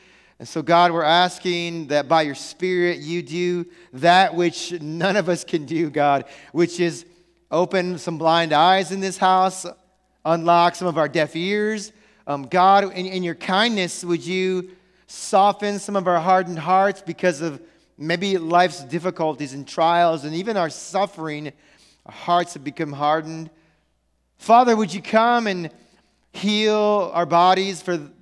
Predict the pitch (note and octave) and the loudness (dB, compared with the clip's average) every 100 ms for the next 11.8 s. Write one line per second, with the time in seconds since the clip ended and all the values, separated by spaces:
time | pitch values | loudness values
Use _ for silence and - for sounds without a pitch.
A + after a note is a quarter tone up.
0 | _ C#3 D3+ C#3+ E3+ F#3 G3 D#3+ E3 D3+ | _ -8 -6 -2 0 0 0 -6 -6 -8
1 | - G3 F#3 - F3+ - D#3+ D3 C#3 - | -8 -8 -8 -8 -10 -8 -4 -4 -4 -12
2 | - - G3 G3+ - _ _ _ _ _ | -12 -8 -6 -6 -8 _ _ _ _ _
3 | _ - C3+ E3 E3 E3 - B2+ C#3 C#3 | _ -10 -2 -2 -2 -6 -14 -12 -10 -10
4 | C#3+ C#3 A#2+ D#3 E3+ F3 D3+ E3+ F3 E3 | -12 -12 -12 -10 -8 -10 -12 -8 -4 -2
5 | D#3+ D3 F3 E3+ E3+ E3 C#3+ B2+ A#2 C#3 | -4 -6 -6 -2 -2 -2 -4 -6 -10 -12
6 | D#3+ D#3+ D#3 C#3+ - C#3 B2+ B2 B2 A#2+ | -8 -4 -4 -6 -8 -10 -8 -8 -8 -8
7 | A#2+ A#2 _ _ _ _ - C#3+ E3 - | -8 -12 _ _ _ _ -12 -10 -6 0
8 | G#3 F#3+ F3 E3 G3 F#3 D#3+ D3+ C#3 - | 0 0 -4 -4 -2 0 0 -2 -4 -10
9 | _ _ _ _ _ _ _ _ _ - | _ _ _ _ _ _ _ _ _ -4
10 | F#3 E3+ D#3 C#3+ F#3+ F3+ - D#3 D3+ C3+ | 0 2 2 2 2 0 -4 -8 -6 -4
11 | E3 D#3+ D3+ C3 B2+ B2 B2 A#2+ | -4 -4 -6 -10 -10 -8 -10 -14